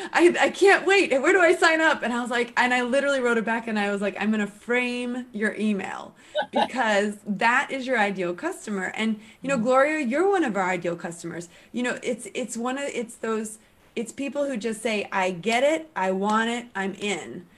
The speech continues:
Speaker 1: And you want to surround yourself by people like that because it lifts you up, it lifts them up, it raises the bar, it's a lot of fun.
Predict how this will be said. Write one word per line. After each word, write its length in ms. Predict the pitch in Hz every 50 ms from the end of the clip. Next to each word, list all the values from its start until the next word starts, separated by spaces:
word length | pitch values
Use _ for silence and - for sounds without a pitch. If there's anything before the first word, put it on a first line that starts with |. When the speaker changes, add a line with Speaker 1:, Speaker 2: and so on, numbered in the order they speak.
| _ - - - _ _ -
Speaker 1:
And 180 | 208 233 233 247
you 160 | 254 262 254
want 340 | 226 262 269 311 330 330 -
to 60 | 285
surround 720 | 233 - - 277 262 247 202 214 311 349 370 381 370 349 269
yourself 520 | 269 240 208 - - 180 151 - - -
by 160 | - 214 226 233
people 360 | 226 285 320 320 320 294 262
like 240 | 220 190 190 185 -
that 260 | - 220 247 247 -
because 320 | 269 269 - 302 302 - -
it 180 | - 254 233
lifts 380 | 220 269 302 320 320 - - -
you 260 | 262 311 349 349 320
up, 180 | 320 330 320 -
it 220 | - 240 - -
lifts 220 | 247 247 233 - -
them 300 | - 262 302 320 311 311
up, 200 | 294 294 294 -
it 160 | - 233 175
raises 440 | 226 233 226 226 180 214 208 190 190
the 100 | 190 185
bar, 540 | 175 175 254 269 285 294 294 294 294 294 -
it's 220 | - 220 214 -
a 40 | 208
lot 220 | 202 202 196 196
of 120 | 196 190 -
fun. 540 | - - 254 254 254 262 262 262 269 269